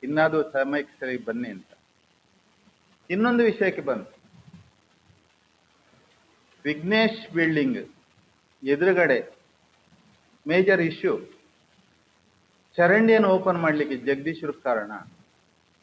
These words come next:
ವಿಕಾಸ್ ಬ್ಯಾಂಕಿನ ಮ್ಯಾನೇಜರಿಗೂ ಅವರಿಗೂ ಸಾಲ ಕೊಡ್ಲಿಲ್ಲ ಅಂತ ಹೇಳುವ ಒಂದು ದ್ವೇಷದಿಂದ ಅವರು ಮಾಡಿಸಿದ್ದು ಅಂತ.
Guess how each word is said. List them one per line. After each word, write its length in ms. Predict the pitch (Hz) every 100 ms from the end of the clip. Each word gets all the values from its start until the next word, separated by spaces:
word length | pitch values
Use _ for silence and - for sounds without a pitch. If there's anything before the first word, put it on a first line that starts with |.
| _ _ -
ವಿಕಾಸ್ 380 | 143 - 202 208
ಬ್ಯಾಂಕಿನ 520 | 190 196 190 190 185 170 143 - - _ _ _ _ _ _ _ _ _ _ _ _ _ _ _ -
ಮ್ಯಾನೇಜರಿಗೂ 760 | 131 160 196 208 208 208 214 208
ಅವರಿಗೂ 840 | 170 156 180 180 175 160 123 - _ _ _ _ _ _ _ _ _ _ _ _
ಸಾಲ 280 | 139 165 220
ಕೊಡ್ಲಿಲ್ಲ 420 | 226 196 196 190
ಅಂತ 180 | 180 175
ಹೇಳುವ 180 | 170 165
ಒಂದು 240 | 160 139
ದ್ವೇಷದಿಂದ 580 | 135 202 202 196 185 175
ಅವರು 220 | 156 147
ಮಾಡಿಸಿದ್ದು 540 | 139 135 123 113 107 104
ಅಂತ. 240 | 101